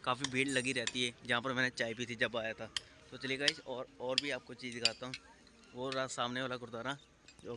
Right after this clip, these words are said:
कि बहुत बड़ा है और ये धन्य बाबा का गुरुद्वारा है जो हाईवे रोड पे अटैच है। तो guys, यहाँ पर ना भीड़ लगी रहती है, इसलिए पहले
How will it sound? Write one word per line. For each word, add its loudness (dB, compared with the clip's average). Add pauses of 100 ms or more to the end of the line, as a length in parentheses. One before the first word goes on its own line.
कि -6
बहुत -4
बड़ा 0
है -4 (100)
और -6
ये -4 (600)
धन्य 0
बाबा -2
का -4
गुरुद्वारा -4
है -8 (240)
जो -4 (160)
हाईवे -2
रोड 0
पे 2 (680)
अटैच -2
है। -6 (640)
तो 0
guys, 4
यहाँ 2
पर -2
ना 4
भीड़ 4 (220)
लगी 6
रहती 4
है, 4
इसलिए 4 (720)
पहले 8